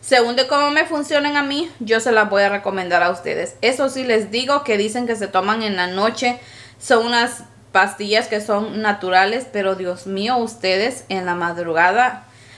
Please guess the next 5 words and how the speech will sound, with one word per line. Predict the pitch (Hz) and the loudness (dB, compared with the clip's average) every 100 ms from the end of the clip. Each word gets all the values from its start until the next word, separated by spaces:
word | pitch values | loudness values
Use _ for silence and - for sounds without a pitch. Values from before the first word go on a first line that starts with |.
| - - - | -20 -20 -8
me | 190 190 | 0 4
agarraron | 185 180 170 170 220 247 | 6 4 2 0 0 -2
aquellos | 240 226 254 | -2 -2 -2
retorcijones. | 262 247 247 202 202 190 180 190 202 240 269 - - | -2 -2 0 0 -2 -8 -6 -2 0 0 -2 -6 -4
¡Qué | 208 214 | -2 -2